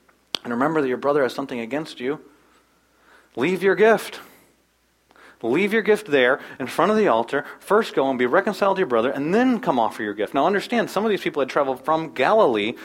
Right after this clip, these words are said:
to Jerusalem. This wasn't like a convenient, like, "I better go out in the lobby and text message them." No, this is like, this is a big deal. This is the, a big deal. And Jesus is saying reconciling these relationships we have with each other,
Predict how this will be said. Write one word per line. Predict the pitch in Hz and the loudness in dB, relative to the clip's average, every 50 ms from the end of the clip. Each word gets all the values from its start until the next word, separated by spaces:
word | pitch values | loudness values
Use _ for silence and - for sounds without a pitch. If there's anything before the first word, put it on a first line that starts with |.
| - - | -16 -12
to | - 120 | -10 -8
Jerusalem. | 113 110 113 113 107 - - 107 101 139 | -6 -4 -4 -4 -6 -4 -4 -4 -2 -2
This | 180 185 | -2 -2
wasn't | 180 202 190 190 165 | -2 -2 -2 -2 -2
like | 147 147 135 | -2 -2 -2
a | 143 | -2
convenient, | 139 143 127 123 147 156 147 139 123 | -4 -4 -4 -2 -2 -2 -2 -2 -2
like, | 117 117 - - | -2 -4 -4 -6
"I | |
better | 156 156 131 | -6 -4 -4
go | 117 135 | -4 -4
out | 131 | -4
in | 123 | -4
the | 104 98 | -6 -4
lobby | 113 131 143 139 123 | -2 0 0 0 -2
and | 107 90 - | -6 -8 -6
text | - 170 - - | -6 -8 -6 -6
message | 117 107 - - 85 | -10 -10 -10 -10 -6
them." | 98 95 - - | -6 -6 -6 -6
No, | - 180 190 143 | -8 -6 -4 -4
this | 160 185 196 | -4 -4 -4
is | 175 | 0
like, | 147 143 113 - - - - - - | 2 2 2 0 -2 -8 -20 -14 -8
this | - 226 240 | -4 -2 -2
is | 202 | -2
a | 143 | -2
big | 110 123 185 160 147 160 | -2 0 0 0 0 0
deal. | - 247 254 151 | 2 2 2 2
This | 165 170 | 2 0
is | 180 156 | -2 -2
the, | 139 165 156 - | 0 0 2 2
a | 127 131 | 0 -2
big | 123 117 - 185 185 185 170 151 131 120 | -2 0 2 4 4 4 2 -2 -4 -2
deal. | 147 170 175 151 123 104 82 - - - - - - - - _ _ _ _ _ _ _ | -2 0 2 2 2 2 0 -2 -8 -14 -20 -20 -20 -20 -20 _ _ _ _ _ _ _
And | - 127 | -14 -12
Jesus | 117 147 156 147 | -10 -10 -10 -10
is | 147 - | -8 -4
saying | - 139 127 120 113 | -4 -2 -2 0 0
reconciling | 123 170 175 214 190 - - 165 147 135 131 127 123 120 123 - - - - - - _ _ _ | 0 0 0 -2 -4 -4 -2 -2 0 0 2 0 0 -2 -4 -10 -18 -20 -20 -20 -20 _ _ _
these | - 139 127 123 117 110 - - | -2 0 0 0 0 -2 -6 -6
relationships | - 135 123 127 139 165 165 185 165 - 180 - - | -4 -2 2 2 2 2 0 -4 -6 -6 -6 -6 -6
we | 156 147 135 | -6 -6 -6
have | 120 143 147 143 131 | -2 0 0 0 0
with | 127 127 117 | -2 -2 -2
each | 123 113 113 - - | -4 -6 -6 -6 -4
other, | 143 151 160 151 123 117 101 98 107 117 - | -2 0 0 0 0 0 0 0 -2 -4 -8